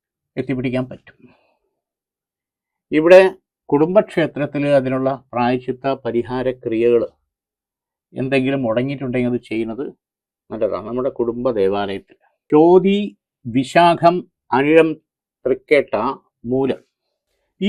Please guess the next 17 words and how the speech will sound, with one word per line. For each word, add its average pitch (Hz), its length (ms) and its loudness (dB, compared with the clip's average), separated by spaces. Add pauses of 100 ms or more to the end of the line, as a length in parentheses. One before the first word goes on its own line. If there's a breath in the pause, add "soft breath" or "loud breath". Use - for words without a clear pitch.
അഞ്ച് 185 260 4
നക്ഷത്രക്കാരിൽ 156 680 -2 (120)
നോക്കുമ്പോൾ 127 460 -4 (2500)
വായ്പാ 175 440 4 (160)
സംബന്ധമായിട്ടുള്ള 175 680 2 (120)
കാര്യങ്ങളിൽ 147 520 0 (1400)
പ്രത്യേകിച്ച് 156 420 -2 (100)
ജപ്തി 147 360 0
നടപടിയിലേക്ക് 160 800 2 (120)
വരുന്ന 147 260 2 (120)
സാഹചര്യങ്ങളുണ്ടെങ്കിൽ 135 960 -4
അത് 127 140 -2
ഒഴിവാക്കാനുള്ള 127 680 -2 (120)
വഴികൾ 123 360 -4 (160)
തേടേണ്ടത് 120 560 -6 (380)
അനിവാര്യമായിട്ടുള്ള 131 1000 -2
കാര്യം. - 260 -20